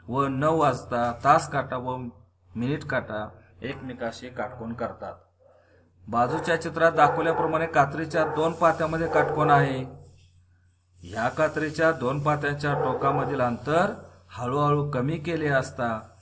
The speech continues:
होणारा कोन हा काटकोनपेक्षा लहान होत जातो. काटकोनापेक्षा लहान कोनाला लघुकोन म्हणतात. कात्रीच्या दोन पात्यांच्या टोकामधील अंतर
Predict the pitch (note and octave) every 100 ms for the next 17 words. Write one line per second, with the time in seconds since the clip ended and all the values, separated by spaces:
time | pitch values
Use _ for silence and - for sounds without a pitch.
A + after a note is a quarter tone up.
0 | - _ - B2 C3 E3 D#3+ D3+ C#3+ C#3
1 | C3+ C3 B2 A2+ - C#3+ C#3+ C3+ - C3+
2 | A#2+ B2+ D#3 E3+ D3+ C#3+ B2+ - A2+ G#2
3 | - - - - - - - - C#3 C#3
4 | D#3+ E3 D#3+ D3 F3 E3 D#3 D#3+ D#3 D#3+
5 | E3 E3 E3 E3+ G3 G#3+ G3+ G3 F3 D3
6 | D3+ D3+ - - - - - - _ _
7 | _ - - - - - - C3+ B2+ D3
8 | D#3 D#3 D3+ C#3+ D3 E3 - C#3+ C#3+ C#3+
9 | C#3+ C3 C3 B2 C3 B2 A#2+ A#2+ A#2+ A2+
10 | D3 D#3+ F3+